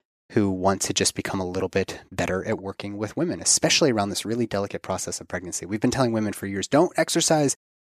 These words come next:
rest, blah, blah, blah, blah, blah," but really movement and, and going through a wide range of movement and play. And these, these things are so important, not just for the healthy pregnancy, but also in getting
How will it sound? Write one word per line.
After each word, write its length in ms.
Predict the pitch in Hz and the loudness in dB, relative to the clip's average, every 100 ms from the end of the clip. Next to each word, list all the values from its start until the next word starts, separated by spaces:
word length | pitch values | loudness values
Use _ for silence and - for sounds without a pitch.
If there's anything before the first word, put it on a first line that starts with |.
| _ | _
rest, 560 | 120 160 170 147 - - - - - | 2 4 6 4 2 -2 -14 -20 -2
blah, 120 | 139 | 2
blah, 140 | 143 139 | 2 4
blah, 120 | 135 | 4
blah, 120 | 127 | 4
blah," 220 | 135 135 | 4 4
but 220 | 117 107 110 | 4 0 0
really 520 | 120 135 123 110 101 _ _ | 2 4 4 2 -2 _ _
movement 720 | 123 123 135 127 117 104 - | -2 4 4 4 2 0 -2
and, 240 | - 113 101 | -4 -6 -6
and 280 | 110 110 110 | -6 -6 0
going 220 | 127 127 | 4 4
through 200 | - 110 | 2 0
a 20 | |
wide 340 | 98 104 110 104 | 2 4 4 2
range 400 | 101 101 101 101 | -2 0 0 -2
of 160 | 92 | -2
movement 260 | 98 95 92 | -6 -6 -6
and 140 | 87 | -6
play. 460 | - - 120 117 101 | -8 -2 2 2 2
And 140 | 98 | 0
these, 220 | 113 123 | 0 2
these 220 | - 143 - | 4 4 4
things 200 | 143 113 | 2 2
are 60 | |
so 320 | - - 131 | 4 4 4
important, 400 | 127 113 107 104 | 2 0 -2 0
not 200 | 113 123 | 2 4
just 220 | - 120 - | 4 0 0
for 100 | 101 | 0
the 80 | |
healthy 240 | 101 107 95 | 0 0 -2
pregnancy, 440 | - 104 101 - | -2 0 0 0
but 140 | 101 - | -2 0
also 380 | 107 - 95 - _ _ | 2 2 2 -2 _ _
in 100 | 110 | -4
getting 400 | 104 101 98 95 | 2 2 2 -4